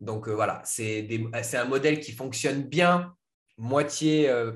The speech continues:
presta, moitié accompagnement et, euh, avec, voilà, une offre qui, qui marche bien, quoi. Donc, euh, voilà, on sait un peu de quoi on parle, quoi.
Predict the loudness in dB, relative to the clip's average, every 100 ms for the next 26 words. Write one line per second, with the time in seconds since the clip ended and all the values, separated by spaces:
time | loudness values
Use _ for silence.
0 | -4 -2 -2 4 6 6 2 -10 _ _
1 | -16 -8 -6 -4 -2 -2 -2 -4 -4 -2
2 | -4 -4 -10 _ _ -6 0 0 2 0
3 | -2 -2 0 2 2 0 -2 -4 -4 -8
4 | -10 -12 -14 -14 -6 -4 -4 -8 -12 -12
5 | -14 -16 -12 -10 -8 -4 -4 -4 -6 -6
6 | -4 -2 -4 -4 -6 -4 -6 -8 -18